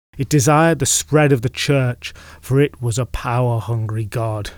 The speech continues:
And it wanted the defeat of sin, because this god demanded obedience.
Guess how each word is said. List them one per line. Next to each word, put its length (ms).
And 140
it 100
wanted 460
the 80
defeat 500
of 80
sin, 420
because 280
this 160
god 320
demanded 540
obedience. 920